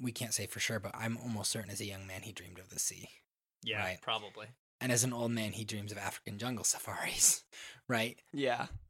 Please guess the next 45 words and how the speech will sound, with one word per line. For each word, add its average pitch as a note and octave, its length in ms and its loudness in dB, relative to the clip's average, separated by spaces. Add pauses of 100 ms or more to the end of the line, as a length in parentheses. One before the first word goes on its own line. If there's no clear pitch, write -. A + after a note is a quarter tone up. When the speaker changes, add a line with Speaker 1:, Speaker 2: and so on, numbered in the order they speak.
(160)
Speaker 1:
Um, A#2+ 300 0
and C3+ 100 4
so F3 100 10
I, F3 100 10 (100)
I'm D#3+ 200 6 (160)
kind G#3 180 6
of F3+ 60 6
wondering E3+ 260 8
what C#3 120 4
you C#3+ 80 6
guys B2 200 4
made A#2+ 240 2
of A2+ 80 0
this A2+ 200 4
transition A#2 520 0
where A2 80 -4
he, G#2+ 100 -6
he A2+ 300 -8 (120)
becomes A#2 440 -2
increasingly A#2+ 600 0
disillusioned A2+ 760 -2 (500)
with A2 180 -4
the A2 100 2
sea A2+ 520 6
and G#3 140 -6
with - 300 -8 (120)
everything G#2 380 -6
that - 100 -8
it - 80 -8
has G2+ 220 -2
to - 80 -6
offer G2 480 -4 (480)
as G2 200 -2
this - 180 -4
goes G2 240 -6
along, G2 340 -10
but C#3 100 4
also F#3 240 10
kind D3+ 200 0
of A2+ 140 -8
kicks - 240 0
himself G#2+ 360 -2
for A2+ 420 -4
that G2+ 220 -2
disillusionment. - 1000 -8